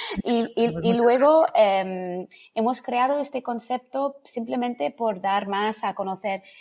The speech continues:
Speaker 1: este mundo de, de las especias, pero en una manera muy sencilla. Es decir, que, que este curso tiene dos menús, ¿vale? Dos menús donde las especias obviamente son las estrellas de este, estos
Speaker 2: Ujú.
Speaker 1: menús,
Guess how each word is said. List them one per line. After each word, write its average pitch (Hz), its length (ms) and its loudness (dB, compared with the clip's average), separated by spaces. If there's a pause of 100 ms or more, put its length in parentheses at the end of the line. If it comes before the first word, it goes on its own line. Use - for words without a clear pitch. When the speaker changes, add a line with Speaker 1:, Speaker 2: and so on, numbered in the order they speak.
Speaker 1:
este 202 280 -8
mundo 196 280 -6
de, 175 340 -4
de 175 80 -10
las 170 220 -10
especias, 277 580 -4
pero 240 200 -2
en 233 120 -4
una 262 220 0
manera 262 340 0
muy 254 240 0
sencilla. 180 800 -4 (460)
Es 220 140 2
decir, 220 420 0
que, 185 540 0 (100)
que 214 80 0
este 262 200 -2
curso 285 720 0 (280)
tiene 240 420 -2
dos 214 340 -2
menús, 170 600 -4 (340)
¿vale? 170 300 -4
Dos 196 220 -2
menús 240 460 0 (320)
donde 240 760 2
las 196 380 -2
especias 208 540 -2
obviamente 170 420 -4
son 196 220 -6
las 180 200 -6
estrellas 202 880 -4
de 190 160 -2
este, 165 480 -4
estos 185 240 -2
Speaker 2:
Ujú. 202 80 -4
Speaker 1:
menús, 285 380 0